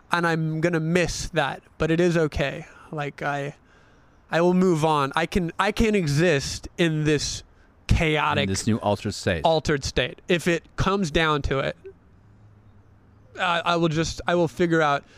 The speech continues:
Speaker 1: 'Cause it was interesting. It felt like Inception, where I was just, like, hopping from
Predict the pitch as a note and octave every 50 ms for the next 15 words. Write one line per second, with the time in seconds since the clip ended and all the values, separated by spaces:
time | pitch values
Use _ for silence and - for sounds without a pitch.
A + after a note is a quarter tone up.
0 | - - - - - A#3+ A#3+ D#4+ E4+ G4 G#4 A4 F#4+ C4 - - C#4+ D4+ C4+ B3+
1 | G3+ A3 G#3 F#3+ F3 - C4 A#3 G#3 F3+ F#3 E3+ - - - G#3+ G3 - - F3
2 | D#3 D3+ D3+ D3 C#3+ C#3 C3 - - _ _ _ - - - - _ _ - -
3 | - - - F#3 F3 D3+ F3 E3 F3 D3+ - - - G3+ G3+ G3 - F3+ D#3+ D3
4 | C#3 - - D#3+ D3 C#3+ C#3+